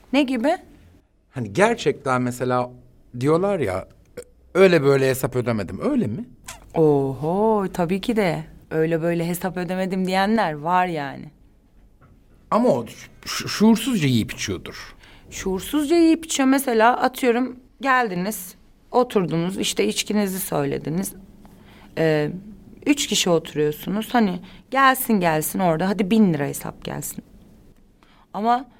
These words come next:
Speaker 1: her kişinin yanına birer tane bayan oturursa, o içki hesap, fiyatlarından hesaplarsak... e,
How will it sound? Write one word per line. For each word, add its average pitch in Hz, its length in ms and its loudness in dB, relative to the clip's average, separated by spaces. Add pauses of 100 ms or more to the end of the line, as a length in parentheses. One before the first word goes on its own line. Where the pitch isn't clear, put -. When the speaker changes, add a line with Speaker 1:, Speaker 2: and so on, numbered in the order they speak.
(200)
Speaker 1:
her 233 560 2
kişinin 175 420 -2
yanına 160 400 -2
birer 185 320 2
tane 151 340 -4
bayan 147 200 -4
oturursa, 160 720 -8 (380)
o 180 180 2
içki 180 300 -2
hesap, 175 300 -2 (420)
fiyatlarından 165 680 0
hesaplarsak... 147 880 -8 (480)
e, 175 180 0